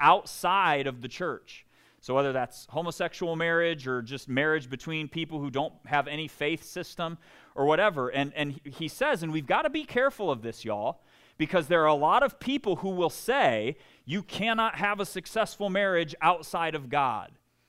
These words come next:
And the fact of the matter is, it's actually not true.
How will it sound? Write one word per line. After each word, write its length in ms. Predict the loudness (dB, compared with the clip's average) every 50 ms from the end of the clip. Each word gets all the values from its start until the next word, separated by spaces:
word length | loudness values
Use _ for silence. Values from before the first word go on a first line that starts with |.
| _ _ _ _ _ _ _ _
And 140 | 0 0 0
the 40 | 0
fact 360 | 2 4 4 4 4 4 0
of 40 | -2
the 60 | 0
matter 320 | 0 2 2 2 2 0 -2
is, 140 | -2 -4
it's 160 | -6 -4 -2 -2
actually 380 | -2 -2 -4 -6 -6 -4 -2
not 340 | 0 2 2 2 2 0 -6
true. 400 | -8 -6 -6 -4 -4 -6 -8 -12